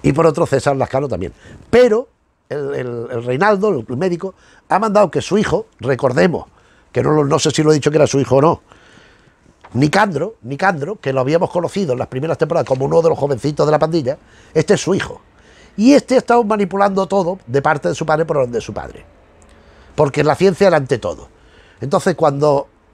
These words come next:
ha habido la muerte de la hija, lo ha mandado a Londres, después cuando ha convenido lo ha traído de vuelta.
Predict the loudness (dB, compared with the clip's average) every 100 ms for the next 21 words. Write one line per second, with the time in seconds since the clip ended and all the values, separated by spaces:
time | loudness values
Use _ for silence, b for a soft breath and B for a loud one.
0 | -18 -2 0 2 4 4 2 0 -2 -2
1 | -2 -2 -6 0 2 2 2 2 4 2
2 | 0 -6 -8 b b -8 -2 0 0 0
3 | 0 0 2 2 2 0 0 -2 -4 -8
4 | -12